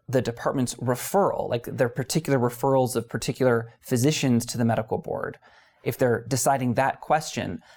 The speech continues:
but then they want to go on to talk about a policy the department adopted about referrals, that may be too far, too far away from the question presented.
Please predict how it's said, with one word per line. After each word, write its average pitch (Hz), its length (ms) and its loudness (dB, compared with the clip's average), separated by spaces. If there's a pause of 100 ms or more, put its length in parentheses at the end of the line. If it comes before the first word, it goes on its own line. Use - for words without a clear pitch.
(100)
but 156 100 2
then 135 140 6
they 131 100 6
want 135 220 4
to 135 40 4
go 120 240 4
on 165 360 4
to 127 120 -2
talk 123 320 0
about 113 460 2 (140)
a 123 120 2
policy 175 580 2
the 117 120 0
department 113 640 -2
adopted 110 680 0 (460)
about 135 260 4
referrals, 104 560 0 (360)
that 165 160 2
may 143 280 4
be 165 180 4
too 156 280 2
far, 139 560 0 (720)
too - 160 4
far 147 180 4
away 135 400 4
from 123 320 2
the 127 100 -2
question 120 400 -4
presented. 151 640 0